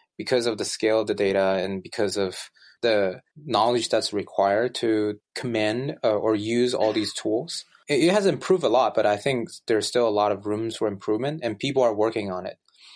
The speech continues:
And so I think in five or ten years, a lot of these data cleaning and, uh,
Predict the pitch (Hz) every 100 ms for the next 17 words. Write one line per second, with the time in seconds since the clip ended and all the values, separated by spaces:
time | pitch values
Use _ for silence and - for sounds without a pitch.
0 | - _ 131 135 143 139 190 185 139 123
1 | 147 147 151 - 139 120 110 101 98 95
2 | - _ _ - 117 127 156 151 135 123
3 | 110 - - _ 139 143 147 - 107 117
4 | 120 120 110 107 101 101 98 92 104 98
5 | 95